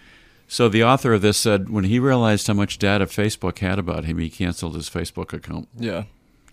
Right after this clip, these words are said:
Speaker 1: And that's something for us all to think about. All right, so, um, it's not just people who are stealing data that we have to worry about.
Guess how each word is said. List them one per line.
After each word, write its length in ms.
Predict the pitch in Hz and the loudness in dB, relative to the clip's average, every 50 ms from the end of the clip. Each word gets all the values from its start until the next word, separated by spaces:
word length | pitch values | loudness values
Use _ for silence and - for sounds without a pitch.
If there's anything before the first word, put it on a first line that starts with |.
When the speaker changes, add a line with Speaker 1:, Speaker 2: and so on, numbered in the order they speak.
| - - _ - - - - - | -20 -20 _ -20 -20 -20 -18 -10
Speaker 1:
And 300 | - 92 85 85 78 80 | -8 -6 -6 -4 -4 -4
that's 160 | 87 90 - | -6 -6 -6
something 360 | - - 107 98 - 107 95 | -2 -2 -2 -2 0 -2 -4
for 180 | 87 - 98 92 | -4 -2 -2 -2
us 240 | 85 82 - - - | -2 -2 -4 -6 -8
all 280 | - 95 90 87 87 | -4 -2 -2 -2 -2
to 100 | 82 80 | -2 -6
think 260 | - - 95 95 - 98 | -6 -4 -6 -4 -4 -6
about. 300 | 85 82 78 69 - _ _ - _ _ _ _ _ _ _ - _ - - - - - - - _ _ _ _ _ - | -6 -4 -6 -6 -6 _ _ -20 _ _ _ _ _ _ _ -20 _ -20 -20 -20 -20 -20 -20 -20 _ _ _ _ _ -4
All 100 | 120 123 | -2 0
right, 200 | 113 90 78 - | 0 0 -2 -4
so, 360 | - - 120 104 98 87 - - - - - _ - | -2 2 4 4 4 2 0 -10 -18 -20 -18 _ -4
um, 600 | 101 95 92 90 87 85 87 87 87 90 90 - _ _ _ _ _ - _ _ _ _ - | -2 0 0 0 -2 -2 -4 -6 -8 -10 -12 -16 _ _ _ _ _ -20 _ _ _ _ -6
it's 240 | - 98 - - - | -6 -4 -4 -2 -2
not 240 | 113 117 127 139 - | 0 0 0 0 -2
just 440 | - 135 123 117 - - - _ | -2 0 0 0 0 -4 -10 _
people 300 | - 123 110 - - 101 | -4 -4 -4 -2 -4 -4
who 140 | 95 98 98 | -4 -2 -2
are 80 | 95 92 | -2 -4
stealing 680 | - - - - - 120 123 127 117 113 98 87 80 | -4 -6 -10 -6 -2 0 2 2 2 2 2 0 0
data 320 | 80 76 65 60 60 62 69 | 0 -2 -2 -2 -4 -6 -6
that 140 | 82 78 67 | -6 -6 -4
we 120 | 82 87 | -4 -4
have 240 | 90 90 85 - - | -4 -4 -6 -6 -8
to 80 | 87 | -8
worry 300 | 85 82 82 80 76 78 | -6 -4 -4 -2 -2 -4
about. 360 | 78 78 78 71 69 62 - | -6 -6 -6 -6 -6 -6 -8